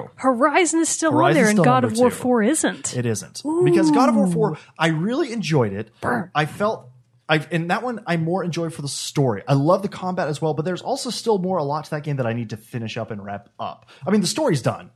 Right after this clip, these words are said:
Speaker 1: but it's more of, like, just more of the completion areas things. Like, there are a couple, like, the one, like, challenge areas that I still need to go through. I liked it a lot. I really enjoyed my time with it,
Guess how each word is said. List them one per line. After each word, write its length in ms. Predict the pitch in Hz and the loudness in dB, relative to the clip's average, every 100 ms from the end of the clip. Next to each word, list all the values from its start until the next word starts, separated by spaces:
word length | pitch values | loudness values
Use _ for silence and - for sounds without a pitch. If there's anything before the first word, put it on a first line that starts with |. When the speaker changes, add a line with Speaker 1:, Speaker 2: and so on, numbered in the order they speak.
| _ | _
Speaker 1:
but 100 | 160 | 0
it's 140 | 156 151 | 0 0
more 120 | 151 | 0
of, 60 | 123 | 0
like, 180 | 117 | -4
just 260 | - 113 - | -8 -10 -6
more 160 | 123 117 | -4 -4
of 40 | |
the 60 | 120 | -6
completion 480 | 104 - 120 - | -10 -8 -8 -8
areas 220 | 156 160 - | -8 -8 -6
things. 200 | 185 160 | -8 -8
Like, 120 | 107 | -8
there 100 | 107 | -10
are 40 | |
a 40 | 104 | -6
couple, 240 | 135 127 | -4 -4
like, 180 | 123 123 | -6 -4
the 180 | 107 104 | -4 -4
one, 280 | 120 139 135 | -2 -4 -4
like, 160 | 117 | -8
challenge 400 | - 131 127 131 | -6 -4 -4 -4
areas 380 | 131 139 147 147 | -6 -6 -6 -4
that 100 | 147 | -4
I 40 | 147 | -6
still 220 | 139 165 | -8 -8
need 100 | 160 | -8
to 60 | |
go 180 | 151 165 | -6 -6
through. 280 | 165 165 165 - - - - _ | -4 -6 -8 -12 -20 -20 -20 _
I 140 | 131 139 | -6 -2
liked 340 | 147 240 269 | 0 0 -2
it 60 | 254 | -4
a 60 | |
lot. 340 | 180 165 160 - | 0 0 0 -2
I 60 | |
really 460 | 113 107 139 196 196 | -4 -4 -2 0 0
enjoyed 260 | 160 165 147 | 0 0 0
my 100 | 135 | -2
time 280 | 131 123 | -2 -4
with 120 | 120 117 | -4 -6
it, 160 | 117 | -8